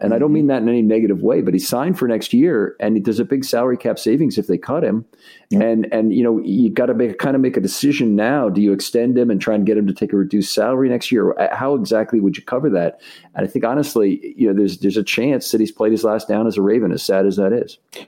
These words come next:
Speaker 2: Yeah, and, and once I start, once I got into this heavy, I, and I don't know if I got it from you or not, but tho-, those older guys kinda sign for a certain pl-, and play for another one. Like, in his case, you signed for three and played for two. And it, like, with Ingram, he signed for three and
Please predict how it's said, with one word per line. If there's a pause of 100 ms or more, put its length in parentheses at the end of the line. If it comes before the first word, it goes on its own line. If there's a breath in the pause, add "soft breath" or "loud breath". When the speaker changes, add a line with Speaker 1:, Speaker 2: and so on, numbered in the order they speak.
Speaker 2:
Yeah,
and,
and
once
I
start,
once
I
got
into
this
heavy, (320)
I, (100)
and
I
don't
know
if
I
got
it
from
you
or
not,
but
tho-,
those
older
guys
kinda (300)
sign
for (340)
a
certain
pl-,
and
play
for
another
one.
Like,
in
his
case,
you
signed
for
three
and
played
for
two. (1040)
And
it,
like,
with
Ingram,
he
signed
for
three
and